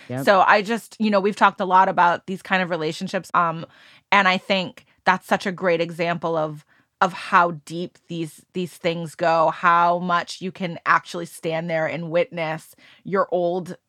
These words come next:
Speaker 2: self, your child self being beaten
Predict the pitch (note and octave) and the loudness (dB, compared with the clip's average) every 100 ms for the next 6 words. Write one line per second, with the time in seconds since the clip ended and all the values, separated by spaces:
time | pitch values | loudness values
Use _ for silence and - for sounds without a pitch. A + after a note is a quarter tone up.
0 | _ _ - - G3 E3 B2+ C3+ - D#3+ | _ _ -10 2 4 4 2 -6 -14 -10
1 | F3+ - G3 E3+ F3 E3 - - E3+ D#3 | -8 -2 2 4 2 -4 -8 0 2 2
2 | D#3 _ F3+ E3 E3+ E3 D#3 D#3 - F#3+ | -2 _ -8 -6 -6 -6 -10 -12 -8 -8
3 | G#3+ E3 D#3 | -6 -8 -12